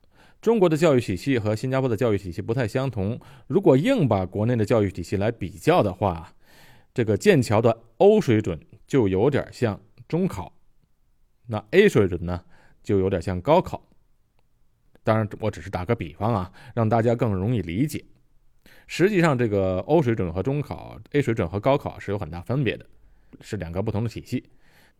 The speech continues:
其实本来也无从比较。那从中学到初级学院的J C，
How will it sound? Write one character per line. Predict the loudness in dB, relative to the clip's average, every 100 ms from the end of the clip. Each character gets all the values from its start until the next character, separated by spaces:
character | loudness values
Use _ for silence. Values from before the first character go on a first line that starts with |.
| _ _
其 | -4
实 | 0 0
本 | -2
来 | -6
也 | -6
无 | -4 -4
从 | -4 -6
比 |
较。 | -8 -12 -14 -20 -20 -20 -20 _ _ _ _ -20 -20 -20 _ 0
那 | 2
从 | 4 2 2
中 | 2 2
学 | 2 4 4 4
到 | 4 4 4 0
初 | -6 -6 -2
级 | 0 0
学 | 0 0
院 | 0 0
的 | -2
J | 2 2 2
C， | -2 -4